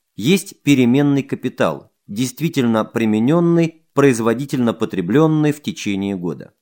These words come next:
Действительная норма прибавочной стоимости выражает не что иное, как отношение прибавочной стоимости, произведенной в определенный промежуток времени, к переменному капиталу,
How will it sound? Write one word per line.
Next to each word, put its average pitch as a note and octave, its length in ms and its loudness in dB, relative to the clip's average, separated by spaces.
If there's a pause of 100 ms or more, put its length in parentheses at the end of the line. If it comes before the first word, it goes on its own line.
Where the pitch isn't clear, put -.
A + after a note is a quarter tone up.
(640)
Действительная F3 840 2
норма D#3 400 4
прибавочной C3 640 0
стоимости - 800 -2 (240)
выражает C3+ 680 2
не C#3 140 2
что C#3 380 0
иное, E3+ 340 2
как D3+ 320 -4
отношение D#3 880 0
прибавочной A2+ 680 0
стоимости, C#3 720 0 (240)
произведенной C3 1040 2
в G#2 100 -4
определенный A2+ 640 0
промежуток G#2+ 560 -4
времени, F3+ 440 2 (240)
к - 80 -20
переменному E3 720 4
капиталу, A#2 720 -4